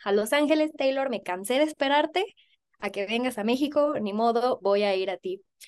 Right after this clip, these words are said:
Y fui a Los Ángeles y ahí me sucedió otro pequeño evento canónico, que fue que yo era la encargada de comprar los boletos con mi mejor amiga, que les estoy contando, que con ella siempre soñamos,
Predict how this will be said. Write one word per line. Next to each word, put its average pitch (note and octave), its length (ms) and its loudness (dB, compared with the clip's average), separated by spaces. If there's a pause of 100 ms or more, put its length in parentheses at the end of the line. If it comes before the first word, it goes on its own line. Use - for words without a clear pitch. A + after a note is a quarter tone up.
(280)
Y A#3 300 4
fui A#3+ 120 4
a B3+ 80 6
Los C#4 200 2
Ángeles C#4 720 2 (140)
y A3+ 160 2
ahí G3+ 180 6
me A3 120 0
sucedió G#3+ 720 2
otro A3 280 -4
pequeño G#3 360 -2
evento G#3 400 -2
canónico, G#3+ 600 -4
que G#3+ 120 -4
fue G3+ 140 -2
que G#3 200 -2
yo A3 140 4
era A3+ 160 6
la A3+ 100 4
encargada G3+ 500 0
de G3+ 120 -4
comprar G3+ 380 0
los G3+ 220 -4
boletos G3+ 380 -4
con G3 240 -4
mi G#3 120 -6
mejor G3+ 300 0
amiga, G#3+ 360 2
que F#3+ 280 -8
les G3 200 -6
estoy G3 380 2 (460)
contando, A3+ 480 4
que F#3+ 240 0
con G3 180 0
ella G3+ 240 0 (680)
siempre A#3 340 4
soñamos, A3+ 460 -2